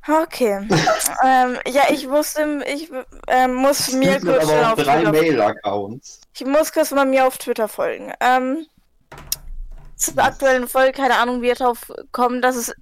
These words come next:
Speaker 1: dass ich es interessant finde, wenn ihr mit Zuschauern redet, wenn ich das vorschlage. Hust, hust, ja, über mehr als meine Mail habt ihr eh nicht gesprochen.
Speaker 2: Das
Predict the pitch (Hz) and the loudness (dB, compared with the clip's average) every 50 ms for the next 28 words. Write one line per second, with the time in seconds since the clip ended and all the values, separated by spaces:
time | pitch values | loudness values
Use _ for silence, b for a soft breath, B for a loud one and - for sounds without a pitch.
0 | - - - 247 247 233 - 226 - 262 247 233 - 233 240 233 247 - - 247 | -8 -2 0 0 0 0 -2 -4 0 0 0 0 0 -2 0 0 0 0 2 2
1 | 233 233 240 240 - - 247 247 240 240 233 226 226 226 220 220 208 - - 220 | 2 0 -2 -4 -2 -2 0 0 0 0 0 -2 -2 -4 -4 -6 -6 -6 -6 -4
2 | 220 254 233 226 226 220 220 233 220 233 220 - 247 233 226 233 233 - - 226 | 0 0 0 0 0 -2 -4 0 0 0 -2 -2 -4 -4 -4 -4 -4 -4 -4 -6
3 | - - - - - 226 226 233 233 240 - - 247 240 240 247 247 247 254 269 | -6 -8 -12 -6 0 2 4 4 4 2 0 0 2 2 4 4 4 2 2 2
4 | 294 - B B B B B _ _ _ _ _ _ _ - - 262 262 247 - | 0 -2 B B B B B _ _ _ _ _ _ _ -12 -8 -4 -4 -2 -2
5 | - - 247 269 277 269 - - - - 240 254 240 240 247 262 262 254 247 233 | -2 -2 -2 -4 -4 -4 -6 -10 -6 0 2 4 4 4 4 4 2 0 0 0
6 | 240 226 226 233 240 233 240 240 240 254 233 233 226 226 220 226 226 233 233 226 | 0 0 2 2 2 2 2 2 0 0 0 0 0 0 0 0 0 0 0 -2
7 | 233 - 214 214 214 196 - 202 196 185 190 190 - - 196 - - - 185 185 | -4 -4 -4 -4 -2 -2 -4 -6 -8 -8 -10 -14 -12 -14 -14 -10 -6 -4 -4 -4
8 | - 202 196 196 196 214 220 - - - _ _ _ - - - B B B B | -4 -6 -10 -12 -16 -16 -16 -18 -18 -20 _ _ _ -20 -20 -20 B B B B
9 | B B - - - | B B -10 -2 0